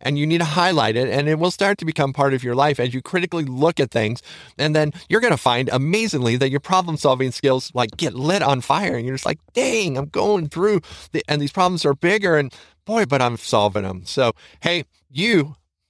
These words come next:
yes, you yuppers. I call you yuppers. Do you mind that? I, it's a term of, uh, affection. I really appreciate you.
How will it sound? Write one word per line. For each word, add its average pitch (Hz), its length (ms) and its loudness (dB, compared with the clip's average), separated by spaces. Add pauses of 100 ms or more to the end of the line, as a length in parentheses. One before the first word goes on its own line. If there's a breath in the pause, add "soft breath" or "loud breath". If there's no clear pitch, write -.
yes, 120 500 -4 (560)
you 123 300 0
yuppers. 120 640 0
I 147 100 -2
call 180 180 0
you 101 200 -2
yuppers. 147 200 -4
Do 185 80 -4
you 190 60 2
mind 208 260 0
that? 202 240 0 (100)
I, 165 140 -8 (280)
it's - 140 -8
a 175 80 -2
term 220 240 -2
of, 170 160 2
uh, 135 120 2 (280)
affection. 113 520 -2
I 120 60 -2
really 156 340 2
appreciate 113 500 -2
you. 107 300 -4